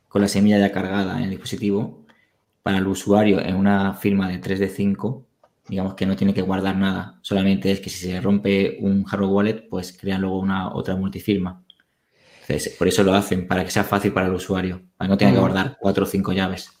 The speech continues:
Speaker 1: o tres llaves.
Speaker 2: Yo creo que vamos a plan-, a pensarlo desde el punto de vista de una empresa, ¿no? Ahora somos casa y queremos l-,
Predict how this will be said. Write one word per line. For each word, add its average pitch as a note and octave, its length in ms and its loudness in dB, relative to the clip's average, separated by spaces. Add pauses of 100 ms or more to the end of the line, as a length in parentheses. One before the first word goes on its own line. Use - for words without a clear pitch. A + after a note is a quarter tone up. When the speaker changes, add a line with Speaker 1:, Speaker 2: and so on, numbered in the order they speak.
Speaker 1:
o B2+ 100 -6
tres F#2 200 -6
llaves. F2+ 440 -4 (380)
Speaker 2:
Yo - 160 -10
creo G#3+ 220 -2
que D3+ 240 -2 (300)
vamos D#3 260 -2
a E3 80 -6
plan-, C#3+ 220 0
a B2+ 80 -6
pensarlo C3 440 0
desde A#2+ 200 0
el A2 80 -4
punto B2+ 220 -4
de A#2 100 0
vista A#2+ 260 -4
de A2+ 80 0
una A2 140 -2
empresa, G#2 380 -8 (120)
¿no? C3+ 240 -8
Ahora A2+ 140 -6
somos A#2+ 320 -4
casa - 400 -6 (380)
y A#2 100 -4
queremos A#2+ 640 -2 (140)
l-, C#3 400 -10